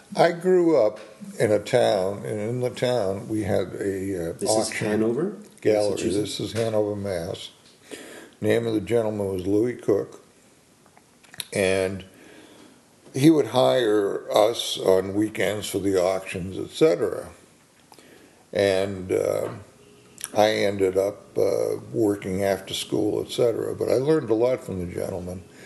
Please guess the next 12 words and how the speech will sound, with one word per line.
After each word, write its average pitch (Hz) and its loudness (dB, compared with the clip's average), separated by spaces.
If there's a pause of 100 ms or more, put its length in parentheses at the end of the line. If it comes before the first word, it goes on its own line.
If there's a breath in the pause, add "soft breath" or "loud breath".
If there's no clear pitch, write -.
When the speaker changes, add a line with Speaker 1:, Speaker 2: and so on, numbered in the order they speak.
(300 loud breath)
Speaker 1:
as 95 2
to 95 -2
value 98 0
of 98 -6
things, 87 -4
et 107 -8
cetera. 143 -2 (840 loud breath)
I 98 -2
mean, 95 2
the 92 4
one 110 2
rule 110 0